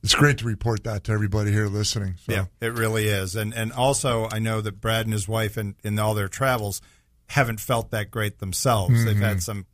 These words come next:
Speaker 2: cold issues and respiratory issues, and,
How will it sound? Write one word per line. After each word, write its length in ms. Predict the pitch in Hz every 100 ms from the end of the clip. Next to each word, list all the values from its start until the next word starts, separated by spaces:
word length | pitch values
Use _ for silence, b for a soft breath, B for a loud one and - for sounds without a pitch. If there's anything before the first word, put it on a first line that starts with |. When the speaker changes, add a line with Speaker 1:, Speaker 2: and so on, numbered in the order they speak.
| _
Speaker 2:
cold 360 | - 120 110 107
issues 440 | 104 - 110 107
and 280 | 95 92 92
respiratory 580 | 107 - 110 - 107 104
issues, 400 | 104 - 107 101
and, 140 | 95